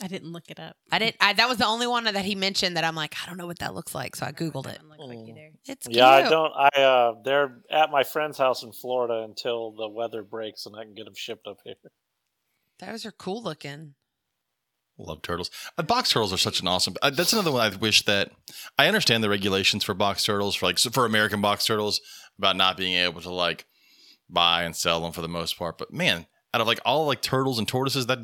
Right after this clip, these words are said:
Speaker 4: would be, like, the best pet turtle for someone. If someone's, like, s-, going to a show and they end up buying a twenty dollar baby sulcata, it would have been so much better to talk them into a box turtle instead of a baby sulcata.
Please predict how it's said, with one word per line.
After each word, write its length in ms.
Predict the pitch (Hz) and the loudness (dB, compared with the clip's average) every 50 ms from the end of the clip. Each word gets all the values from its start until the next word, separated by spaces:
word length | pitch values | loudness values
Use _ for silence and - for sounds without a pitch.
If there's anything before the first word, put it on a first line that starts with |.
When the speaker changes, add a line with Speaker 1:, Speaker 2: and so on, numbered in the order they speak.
| 104 110 120 | -12 -10 -8
Speaker 4:
would 120 | 120 110 | -6 -2
be, 80 | 107 123 | 0 0
like, 180 | 113 107 101 101 | 0 0 0 0
the 140 | 120 117 | 0 0
best 320 | 104 98 113 110 101 - - | 2 2 2 2 2 0 0
pet 220 | - 110 104 - | 0 0 0 0
turtle 400 | - - 110 104 101 92 87 87 85 | 0 0 0 2 2 0 -2 -4 -6
for 200 | - - - 104 | -12 -14 -8 -4
someone. 220 | 101 107 107 101 - - - - - - | -2 -2 -2 -2 -6 -10 -18 -16 -10 -8
If 80 | 123 113 | -4 -2
someone's, 220 | 139 147 143 127 | -2 0 2 2
like, 100 | 139 127 | 2 2
s-, 200 | 120 - - - _ - - 69 87 107 | 2 -2 -4 -4 _ -14 -14 -12 -6 0
going 220 | 120 123 123 123 | 0 2 2 2
to 80 | 107 110 | 0 2
a 40 | 104 | 4
show 300 | - - 110 98 90 87 | 4 6 6 4 4 2
and 100 | 87 92 | 2 2
they 120 | 95 98 | 2 2
end 100 | 104 101 | 4 2
up 160 | 98 90 - | 0 -2 -4
buying 300 | - 98 98 98 98 90 | -2 0 2 2 2 0
a 160 | 85 80 80 - - - - - - - - - - _ - | -2 -4 -6 -8 -14 -20 -20 -18 -18 -18 -18 -20 -18 _ -10
twenty 280 | - - 117 107 104 | -6 -2 -2 0 0
dollar 200 | 98 101 95 90 | 0 0 0 0
baby 240 | 87 98 98 98 95 | 2 2 0 0 2
sulcata, 460 | 92 - 85 82 - - 101 92 85 82 | 0 -2 -4 -4 -2 0 0 0 0 0
it 40 | - | 0
would 80 | 113 123 | 0 0
have 20 | |
been 100 | 123 123 | 0 0
so 120 | 107 - 139 | 0 0 0
much 140 | 139 131 110 | 0 -2 0
better 140 | 131 135 120 | 0 0 0
to 60 | 104 | 0
talk 240 | - - 107 101 - | -2 -2 -4 -4 -2
them 100 | 107 104 | -4 -6
into 200 | 101 92 - 95 | -6 -4 -4 -4
a 60 | 85 | -6
box 420 | 80 - - 110 104 90 - - | -6 -4 0 0 0 0 0 -4
turtle 340 | - - 80 73 - 82 - _ _ _ - - - - - - _ _ _ _ - | -6 -4 -4 -6 -8 -12 -20 _ _ _ -20 -20 -20 -20 -20 -20 _ _ _ _ -6
instead 240 | 90 - - 98 92 | -2 0 0 2 0
of 100 | 87 85 | 0 0
a 160 | 80 76 71 - _ _ _ - 101 101 | 0 -2 -2 -6 _ _ _ -14 -8 -2
baby 240 | 95 107 98 92 90 | 0 0 2 2 0
sulcata. 560 | - - 82 - 90 85 80 67 - - - | -2 -2 -2 0 2 2 2 2 0 -4 -8